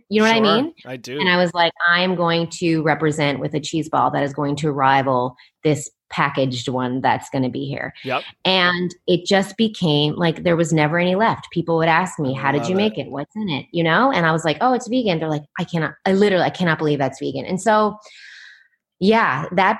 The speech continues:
Speaker 1: that one is made from walnuts and cashews and a bunch of spices. And it's just, it is, it's just amazing. It's amazing.
Speaker 2: It
Speaker 1: We,
Speaker 2: really, it
Speaker 1: I
Speaker 2: really does look perfect in that, the picture in the book. It looks like exactly like something I would serve on a holiday.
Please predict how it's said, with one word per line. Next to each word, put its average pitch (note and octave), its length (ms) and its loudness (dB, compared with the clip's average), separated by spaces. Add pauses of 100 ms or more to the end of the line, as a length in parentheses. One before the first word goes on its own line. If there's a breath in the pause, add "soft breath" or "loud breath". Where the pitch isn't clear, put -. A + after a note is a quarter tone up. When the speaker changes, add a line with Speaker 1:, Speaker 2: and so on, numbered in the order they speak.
(120)
Speaker 1:
that G3+ 200 4
one A#3+ 140 2
is G#3 160 0
made E3+ 340 2
from D#3 600 0
walnuts G3+ 720 0
and D3+ 180 0
cashews E3+ 800 0
and D3+ 100 0
a D3+ 40 2
bunch E3+ 400 0
of E3+ 100 0
spices. C#3+ 880 0 (140)
And D3 440 0
it's D#3 240 0
just, - 600 -2 (280)
it F#3 120 4
is, F3 260 2
it's D3 140 -4
just F3 180 -6
amazing. D#3 480 -2
It's - 320 -10
amazing. C#3+ 540 -2
Speaker 2:
It D#3+ 80 4
Speaker 1:
We, G3+ 80 4
Speaker 2:
really, G#3+ 220 4
it D#3+ 80 2
Speaker 1:
I F3+ 160 4
Speaker 2:
really F3+ 160 0
does D3 260 2
look C3+ 180 2
perfect A#2 440 0
in A2 100 0
that, G#2 280 -2
the A2 100 0
picture A#2 320 -4
in G2 80 -6
the F#2+ 80 -8
book. - 260 -2
It F2+ 100 -6
looks A#2 220 -4
like A#2+ 240 0
exactly A2+ 560 0
like A2 200 2
something G#2+ 280 -4
I A2 80 -4
would G#2 160 -6
serve G#2+ 220 -2
on G2+ 100 0
a G2 60 -2
holiday. G2 560 -4